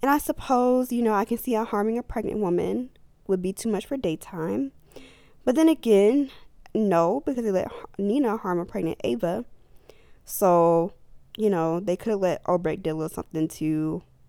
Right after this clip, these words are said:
um, Esme. I think all she did was sedate her, if I'm right. But they could let her do something or get close to doing something more than just sedating.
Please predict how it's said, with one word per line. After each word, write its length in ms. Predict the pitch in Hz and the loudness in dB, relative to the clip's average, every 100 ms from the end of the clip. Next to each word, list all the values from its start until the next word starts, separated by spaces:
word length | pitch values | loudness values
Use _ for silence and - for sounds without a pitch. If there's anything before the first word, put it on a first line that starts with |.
| - - - - - - - - - - | -20 -20 -20 -20 -20 -20 -20 -20 -14 -2
um, 300 | 175 165 156 | 0 0 0
Esme. 580 | - 160 185 156 - 247 _ - _ _ _ _ _ - _ | -2 -2 -2 -6 -4 -8 _ -20 _ _ _ _ _ -20 _
I 60 | - | -12
think 160 | 220 220 | -6 -4
all 100 | 220 | -4
she 120 | 196 | -2
did 80 | 185 | -4
was 100 | 180 | -2
sedate 300 | 170 156 - | -4 -4 -4
her, 120 | - | -6
if 120 | - | -6
I'm 180 | 185 165 | -4 -4
right. 240 | - - - _ - | -4 -8 -14 _ -14
But 260 | - - - | -6 -6 -8
they 120 | - 185 | -8 -8
could 180 | - | -4
let 120 | 208 - | -6 -4
her 120 | - | -6
do 160 | 160 | -6
something 420 | 160 160 - - - | -6 -8 -6 -8 -4
or 160 | 160 | -4
get 200 | 165 160 | -2 -6
close 280 | - 165 156 | -6 -8 -8
to 100 | - | -10
doing 300 | 160 87 160 | -10 -6 -6
something 380 | 214 - - 160 | -8 -10 -6 -4
more 200 | 156 151 | -2 -2
than 160 | 151 156 | -4 -6
just 200 | 165 - | -8 -8
sedating. 520 | 139 - - - | -6 -4 -4 -6